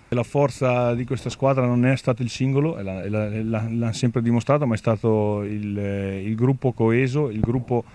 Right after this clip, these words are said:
che, lo spirito di squadra che ha, quindi, eh, non penso che ci siano dei singoli che abbiano meritato più di altri. La nostra forza sicuramente è stata la,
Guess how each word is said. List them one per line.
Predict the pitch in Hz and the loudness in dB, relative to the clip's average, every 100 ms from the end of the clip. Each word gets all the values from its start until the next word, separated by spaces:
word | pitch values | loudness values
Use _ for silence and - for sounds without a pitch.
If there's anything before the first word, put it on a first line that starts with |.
| - - - - | -20 -20 -20 -20
che, | - 110 110 107 107 107 107 110 | -4 0 2 0 0 0 0 0
lo | 117 | -2
spirito | 120 - 147 135 | -2 2 2 2
di | 123 | 0
squadra | - 120 123 135 143 151 - - | 0 4 4 4 2 0 -8 -12
che | - 104 | -2 0
ha, | 113 110 - | 2 0 -4
quindi, | - 113 110 104 95 - | 0 2 4 2 -2 -10
eh, | 104 98 101 98 98 95 | -8 -4 -4 -4 -4 -4
non | 101 113 120 - | -2 0 0 2
penso | 131 135 139 131 - - - - - | 0 2 0 -4 -6 -20 -20 -20 -6
che | - | -4
ci | 113 113 | -2 0
siano | 127 123 120 117 113 113 | 2 4 2 2 0 0
dei | 113 117 | -2 -2
singoli | - 131 120 113 | 0 2 2 0
che | 113 | 0
abbiano | 110 113 113 110 | 0 2 2 2
meritato | 110 110 110 117 110 | 0 0 0 -2 -2
più | 123 | 0
di | 113 110 | 2 2
altri. | 98 87 - - - - - | 0 -4 -12 -20 -20 -16 -4
La | |
nostra | 117 127 131 | 0 0 0
forza | - 139 143 - 151 147 | 0 2 2 0 -2 -2
sicuramente | 143 120 131 120 123 131 123 | -8 -4 0 4 4 4 2
è | |
stata | - 113 110 110 110 107 104 101 98 | 2 2 4 2 2 2 0 0 0
la, | 101 101 98 98 95 92 | 0 0 0 0 -2 -4